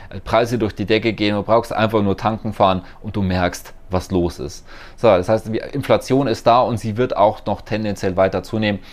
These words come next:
Wir wissen alles gar nicht, was da für ein Potenzial an Rattenschwanz dranhängt. Das heißt, dass dein Geld gut und sinnvoll abgesichert ist und das eben am besten eben nicht im Papierwert, nicht Bankguthaben, Lebensversicherung, Bauspann et cetera, weil das wird im Feuer stehen,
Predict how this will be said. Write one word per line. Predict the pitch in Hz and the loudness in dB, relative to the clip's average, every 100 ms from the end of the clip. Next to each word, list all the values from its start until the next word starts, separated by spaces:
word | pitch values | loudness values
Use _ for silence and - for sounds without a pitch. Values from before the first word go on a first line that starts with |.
| - - - | -20 -14 -2
Wir | 107 | 2
wissen | 147 165 - | 2 2 0
alles | 113 143 143 - | 2 2 2 0
gar | 107 123 | -2 0
nicht, | 127 | -2
was | 117 - | -4 2
da | 113 | 0
für | 113 | 0
ein | 104 | -4
Potenzial | 117 107 107 - 101 - - | -4 -4 -4 -4 -4 -6 -12
an | 98 | -4
Rattenschwanz | 95 95 101 - 95 90 - | 0 0 -2 -4 -4 -4 -8
dranhängt. | 87 87 95 87 85 | -4 -2 -2 -6 -8
Das | - | 0
heißt, | 104 123 - - - - | 2 2 -2 -18 -16 -6
dass | 107 - | -6 -2
dein | 117 120 120 | 0 0 0
Geld | 117 113 117 - - - | 2 4 4 0 -14 -4
gut | 127 135 | 0 2
und | 117 | 0
sinnvoll | 120 131 - 104 | -2 -2 0 0
abgesichert | - - 123 113 - 95 | 0 0 -2 -2 -4 -4
ist | 67 73 - - - - | -6 -8 -14 -20 -16 -6
und | |
das | 107 | -6
eben | - 127 113 | -4 -4 -4
am | - 117 - 110 | -6 -10 -8 0
besten | 127 - 123 123 | 0 0 -2 0
eben | 131 | 2
nicht | 170 185 | 2 2
im | 147 | 2
Papierwert, | 135 107 - 98 90 | 2 0 0 0 0
nicht | 123 175 - | 0 0 2
Bankguthaben, | 113 110 110 92 62 78 110 | 0 0 -4 -4 -8 -8 -2
Lebensversicherung, | 131 165 143 - 113 98 95 104 98 | 2 2 2 -2 -4 -4 -4 -2 4
Bauspann | 107 123 - 98 | 4 2 -2 -4
et | 87 | -4
cetera, | 92 87 85 | -6 -6 -4
weil | 80 90 | -2 0
das | 127 127 - - | 2 0 -2 -4
wird | 107 | -4
im | - 98 | -4 -8
Feuer | - 107 107 | -2 0 0
stehen, | 104 - 98 | 0 -2 -2